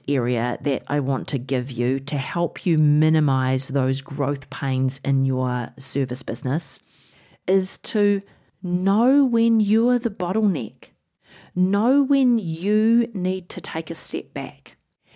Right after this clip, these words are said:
As your agency grows, your role as the leader of your business will shift and evolve. And that can be one of the hardest things to deal with in your business,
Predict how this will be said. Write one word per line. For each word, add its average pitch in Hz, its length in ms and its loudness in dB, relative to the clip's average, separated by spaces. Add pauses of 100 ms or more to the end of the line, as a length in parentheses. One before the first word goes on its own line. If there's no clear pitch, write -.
(280)
As 247 540 2
your 196 260 -2
agency 175 520 -2
grows, 147 540 -2 (320)
your 220 320 2
role 202 540 4
as 160 280 -2
the 151 120 0
leader 170 720 -2
of 147 260 -2
your 147 120 0
business 143 640 -2
will 151 240 0
shift - 720 -8
and 151 140 -4
evolve. 135 640 -4 (1120)
And 175 160 -4
that 247 200 -2
can 262 180 2
be 208 220 2
one 180 500 0
of 165 320 0
the 160 340 0 (100)
hardest 190 1040 -2
things 160 480 0
to 160 120 -6
deal 151 320 0
with 139 320 -2
in 147 160 0
your 143 80 -6
business, - 560 -6